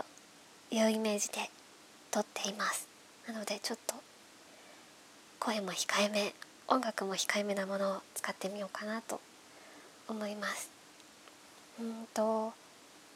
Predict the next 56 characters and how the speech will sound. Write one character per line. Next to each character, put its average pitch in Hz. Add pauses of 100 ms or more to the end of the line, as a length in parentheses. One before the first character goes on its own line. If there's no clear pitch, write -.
(200)
iPad 254
に 220
入 220
っ -
て -
る 208
ア 220
プ 233
リ 220
の 190
な 208
ん 220
だ 208
っ -
け、 - (1000)
な 233
ん 226
と -
か -
っ -
て -
い 202
う、 202 (260)
も 233
と 247
も 254
と 254
入 254
っ -
て 240
る 226
ア 220
プ -
リ 208
を 208 (260)
使 -
っ 196 (120)
て 220
や 196
っ 202
て -
み 214
て 214
る 208
の 202
で、 214 (500)
ち -
ょ -
っ -
と -
あ -
ん 220
ま 220
り 220
触 220
っ 220